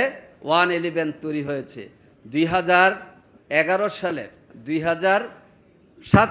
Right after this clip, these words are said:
সালের বাইশে জানুয়ারি একটি নির্বাচন হওয়ার কথা ছিল। এক এগারোর কারণে সে নির্বাচন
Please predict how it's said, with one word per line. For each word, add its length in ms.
সালের 300
বাইশে 440
জানুয়ারি 440
একটি 240
নির্বাচন 540
হওয়ার 260
কথা 180
ছিল। 140
এক 200
এগারোর 300
কারণে 320
সে 100
নির্বাচন 440